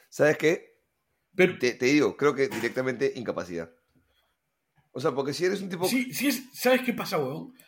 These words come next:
Speaker 2: El próximo partido oficial de Perú es la Copa América. En más de seis meses. ¿Por qué correr, weón?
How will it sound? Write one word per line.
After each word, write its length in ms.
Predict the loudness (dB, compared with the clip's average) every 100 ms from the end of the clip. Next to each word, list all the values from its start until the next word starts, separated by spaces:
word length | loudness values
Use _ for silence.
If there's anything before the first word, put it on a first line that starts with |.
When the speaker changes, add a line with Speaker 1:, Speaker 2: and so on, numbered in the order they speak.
| _ _ -2
Speaker 2:
El 140 | 0
próximo 360 | 0 0 0 0
partido 340 | -4 -6 -6
oficial 360 | -6 -6 -6 -4
de 180 | -4
Perú 320 | -4 -4 -4 -4
es 100 | -4
la 120 | -2
Copa 160 | -2 -2
América. 400 | -2 -6 -12 _ _ _ _ _ _ _
En 140 | -6 2
más 160 | 4
de 120 | 4 2
seis 320 | 2 0 -2
meses. 460 | -4 -4 -10 -18 _ _ _ _ _ _ _ _ _ _ _ _ _
¿Por 180 | -4 -2
qué 120 | 0
correr, 320 | 2 2 0
weón? 340 | -2 -8 -10